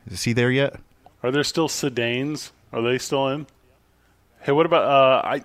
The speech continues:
Speaker 2: I do know that the kid from Boston, Chara, is no longer in Boston. 'Cause he's, like, six eight.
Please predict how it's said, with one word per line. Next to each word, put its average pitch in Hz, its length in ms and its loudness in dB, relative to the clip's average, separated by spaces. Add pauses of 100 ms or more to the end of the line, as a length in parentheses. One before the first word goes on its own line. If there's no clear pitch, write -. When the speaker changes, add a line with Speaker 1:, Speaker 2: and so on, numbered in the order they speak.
Speaker 2:
I 143 140 2
do 170 300 -2
know 190 240 6
that 139 180 2
the 139 80 -4
kid 156 240 -4
from 123 160 -6
Boston, 127 600 0
Chara, 143 640 -2 (360)
is 123 140 -6
no 156 120 0
longer 143 260 0
in 120 120 -4
Boston. 107 500 -2 (1500)
'Cause - 180 -6
he's, 190 180 -2
like, 156 160 0
six - 360 -4
eight. 110 280 -4